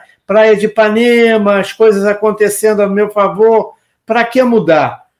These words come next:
Mas eu deveria ter vindo nos anos oitenta. Vim em oitenta e sete, não me arrependo, mas deveria ter vindo antes.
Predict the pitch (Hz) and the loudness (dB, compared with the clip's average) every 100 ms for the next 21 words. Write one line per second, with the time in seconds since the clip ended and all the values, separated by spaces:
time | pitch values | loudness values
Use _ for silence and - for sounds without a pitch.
0 | _ _ - 180 196 202 214 208 220 214 | _ _ -6 0 2 4 4 4 4 4
1 | 214 190 220 220 202 175 214 190 208 196 | 2 2 2 2 0 0 -2 0 0 0
2 | 190 170 143 160 202 220 226 220 220 220 | 0 -2 -4 -6 -4 0 0 0 2 0
3 | 220 214 - 220 240 - 247 - _ _ | 0 -4 -2 -2 -2 -6 -16 -18 _ _
4 | _ _ 269 294 381 392 320 392 240 226 | _ _ -2 0 2 2 2 2 2 2
5 | 170 135 127 _ _ _ _ _ _ 196 | 0 -2 -6 _ _ _ _ _ _ -2
6 | 202 208 220 226 - - - _ 151 175 | 2 2 2 0 -8 -14 -18 _ -2 2
7 | 185 175 180 202 165 175 190 156 123 120 | 2 2 2 0 0 0 0 -2 -4 -10
8 | - | -20